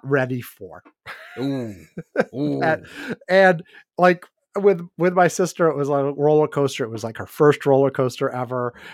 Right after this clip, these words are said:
Speaker 1: and
Speaker 2: Jesus.
Speaker 1: it terrified her, and she was like, "I am never riding a roller coaster in my life ever again." You know?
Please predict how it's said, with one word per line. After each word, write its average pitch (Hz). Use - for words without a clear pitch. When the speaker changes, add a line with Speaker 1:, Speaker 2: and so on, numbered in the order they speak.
Speaker 1:
and 135
Speaker 2:
Jesus. -
Speaker 1:
it 151
terrified 170
her, 143
and 135
she -
was 147
like, 139
"I 147
am 139
never 156
riding 143
a 143
roller 143
coaster 135
in 143
my 135
life 127
ever 139
again." 139
You 147
know? 120